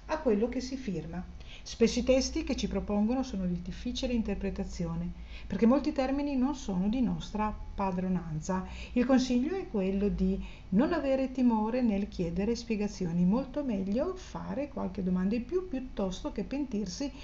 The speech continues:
quando ormai non siamo più in tempo. E con oggi noi abbiamo finito, parleremo domani, sempre per educazione finanziaria,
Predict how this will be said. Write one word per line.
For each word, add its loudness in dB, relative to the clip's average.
quando 4
ormai -2
non 2
siamo -4
più -4
in 0
tempo. -4
E 4
con 6
oggi 4
noi 4
abbiamo 0
finito, 0
parleremo -2
domani, 0
sempre -2
per -6
educazione -4
finanziaria, -4